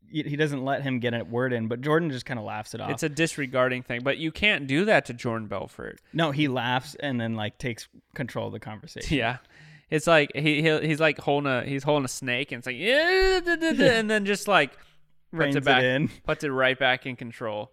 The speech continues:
Speaker 1: It's kinda like watching, uh, a dog that, like, uh, like, a super dominant, aggressive dog that has not had an o-, like, an owner that, that knows how to treat it, you know what I mean? Like, it just
Speaker 2: Yeah.
Speaker 1: walks all over its owner.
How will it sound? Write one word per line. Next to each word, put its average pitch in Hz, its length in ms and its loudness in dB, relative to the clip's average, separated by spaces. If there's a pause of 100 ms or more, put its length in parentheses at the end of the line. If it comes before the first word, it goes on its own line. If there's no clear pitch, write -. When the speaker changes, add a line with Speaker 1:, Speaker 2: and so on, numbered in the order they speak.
Speaker 1:
It's 151 160 -2
kinda 208 400 -2
like 147 260 0
watching, 123 800 -2 (540)
uh, 110 340 -4
a 123 100 -4
dog 117 600 -2 (720)
that, 120 200 -4
like, 101 360 -8 (580)
uh, 135 140 -4
like, 120 180 -6
a 101 80 -8
super 165 720 0 (260)
dominant, 123 580 -2
aggressive 120 560 -4
dog 110 420 -2 (800)
that 113 240 -4
has 127 240 -2
not 120 220 0
had 117 460 0 (360)
an 120 220 -4
o-, 113 200 -6
like, 123 160 0
an 117 120 -4
owner 117 300 0
that, 107 240 -4 (120)
that - 280 -8
knows 113 280 -2
how 120 120 -4
to 107 120 -6 (100)
treat 110 260 -6
it, 117 160 -4
you 127 100 -4
know 120 60 -2
what 120 60 -4
I 120 40 -4
mean? 120 180 -2
Like, 117 140 -2
it 127 60 -6
just 110 140 -2
Speaker 2:
Yeah. 127 60 -2
Speaker 1:
walks 107 280 0
all 117 120 0
over 113 140 -2
its - 120 -6
owner. 117 320 -6